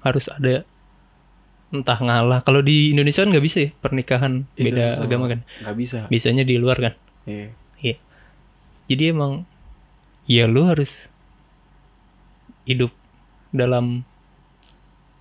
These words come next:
Speaker 1: nggak bisa, nggak bisa
Speaker 2: Berarti
Speaker 1: sendiri-sendiri.
Speaker 2: pas pernikahan dia udah satu agama?
Speaker 1: Iya, iya. Iya.
Speaker 2: Dia pindah sebelum nikah?
Speaker 1: Iya, itu juga terjadi di saudara gue gitu loh. Pindah sebelum nikah,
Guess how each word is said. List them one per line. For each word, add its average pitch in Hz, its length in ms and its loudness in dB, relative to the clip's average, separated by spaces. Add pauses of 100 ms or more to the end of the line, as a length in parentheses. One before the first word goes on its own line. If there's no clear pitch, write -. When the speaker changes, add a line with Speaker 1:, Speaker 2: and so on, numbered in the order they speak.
(520)
Speaker 1:
nggak 123 240 -2
bisa, 120 240 -4
nggak 117 180 0
bisa 120 220 -2
Speaker 2:
Berarti - 160 -12
Speaker 1:
sendiri-sendiri. 123 400 0
Speaker 2:
pas 139 120 -2 (200)
pernikahan 143 480 -2
dia 220 160 -2
udah 151 260 0 (140)
satu 135 400 -4
agama? 135 480 -2 (720)
Speaker 1:
Iya, 131 200 2
iya. 107 160 -6 (760)
Iya. - 160 -12 (240)
Speaker 2:
Dia 147 240 -6
pindah 156 240 0
sebelum 135 240 -2
nikah? 127 480 -2 (160)
Speaker 1:
Iya, 117 160 0
itu 139 240 -2
juga 190 160 2
terjadi 170 320 0
di 165 60 -4
saudara 151 340 0
gue 165 160 -2
gitu 139 300 -4
loh. - 100 -20
Pindah 135 400 0
sebelum 135 400 0
nikah, 135 320 -2